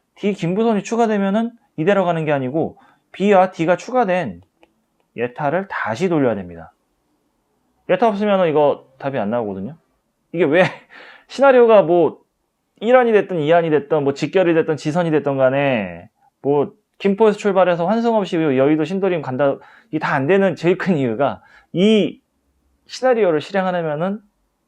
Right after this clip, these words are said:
B의 현재까지 나온 예타값, B의 예타값, 두 번 떨어진 민자 적격성을 다 엎은 다음에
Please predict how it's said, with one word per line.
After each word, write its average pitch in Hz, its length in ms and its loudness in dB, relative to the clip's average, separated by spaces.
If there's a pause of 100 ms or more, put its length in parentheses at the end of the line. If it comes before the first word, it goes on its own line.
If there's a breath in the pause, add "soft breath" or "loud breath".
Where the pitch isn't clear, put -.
(760)
B의 196 640 2
현재까지 247 540 0
나온 139 460 4 (160)
예타값, 147 500 0
B의 165 320 0
예타값, 120 500 -4 (920 loud breath)
두 190 140 -4
번 214 160 2
떨어진 233 380 4
민자 160 240 0
적격성을 185 500 -4
다 202 240 0
엎은 160 240 0
다음에 123 480 -4